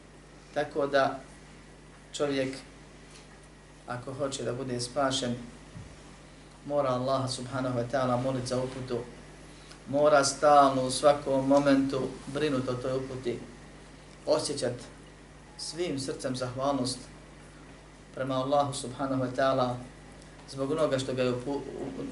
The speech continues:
na što ga je uputio ili kako ga je i koliko ga je uputio, istovremeno se nada da će biti bolji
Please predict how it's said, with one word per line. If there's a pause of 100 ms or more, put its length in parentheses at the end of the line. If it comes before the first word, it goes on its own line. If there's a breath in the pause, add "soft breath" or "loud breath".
(120)
na
što
ga
je
uputio (260)
ili
kako
ga
je
i
koliko
ga
je
uputio, (580 loud breath)
istovremeno
se
nada
da
će
biti
bolji